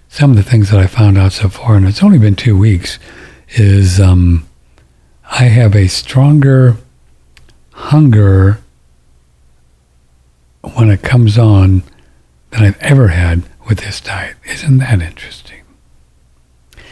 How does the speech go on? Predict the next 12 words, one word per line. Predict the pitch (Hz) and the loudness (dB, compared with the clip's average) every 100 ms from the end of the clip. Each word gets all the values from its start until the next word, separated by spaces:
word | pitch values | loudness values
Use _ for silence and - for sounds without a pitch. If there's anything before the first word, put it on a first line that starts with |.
| - - _ 120 | -20 -20 _ 0
Now, | 113 | 2
in | 117 | 2
Ayurveda | 190 208 131 117 104 | 4 4 4 2 2
medicine, | 101 113 110 - 95 87 98 - _ - _ - | 2 2 0 0 0 2 0 -4 _ -20 _ -2
they | 117 | -2
call | 117 110 104 101 101 90 - _ | 0 0 2 2 2 -2 -10 _
hunger | - 139 117 92 92 107 127 - - _ | -4 0 2 2 2 2 0 -6 -20 _
Agni. | - 143 120 101 82 76 78 - _ _ _ _ _ _ _ | -4 0 2 2 0 -4 -10 -16 _ _ _ _ _ _ _
It's | - | -16
a | - | -16
c-, | - _ | -20 _
cool | - 190 | 0 2